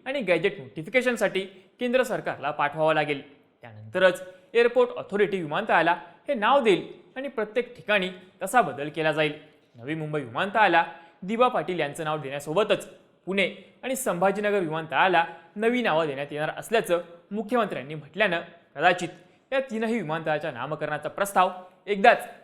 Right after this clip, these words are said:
केंद्राकडे पाठवले जाण्याची शक्यता आहे. आता ही प्रक्रिया तीन महिन्यांमध्ये पूर्ण होते का, की तिला आणखी विलंब होतो,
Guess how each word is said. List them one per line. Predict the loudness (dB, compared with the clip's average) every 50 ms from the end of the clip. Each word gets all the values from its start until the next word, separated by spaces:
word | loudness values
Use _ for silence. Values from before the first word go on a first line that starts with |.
| _ _ _ -6
केंद्राकडे | -2 2 2 2 2 2 0 -2 0
पाठवले | 0 -2 -2 -2 -2 -4 -4
जाण्याची | -4 -6 -8 -10 -14 -16 -14
शक्यता | -12 -12 -8 -8 -6 -2 0
आहे. | 0 2 2 4 4 6 6
आता | 4 4 2 0
ही | -2 -2 -4
प्रक्रिया | -4 -2 -4 -4 -4 -4 -4 -4 -4 -2 -4 -4
तीन | -4 -6 -8 -10
महिन्यांमध्ये | -10 -10 -12 -10 -8 -8 -6 -4 -4 -6 -6
पूर्ण | -6 -10 -10 -10 -10
होते | -10 -10 -12 -8 -4 -4 -2
का, | 2 2 2 2 2 -2 -10 -20 -20 _ _
की | -12 -10
तिला | -4 -2 0 0
आणखी | 0 -2 -4 -6 -6 -6
विलंब | -2 0 0 2 4 4
होतो, | 4 4 4 2 -2 -4 -6 -8 -12 -20 _ _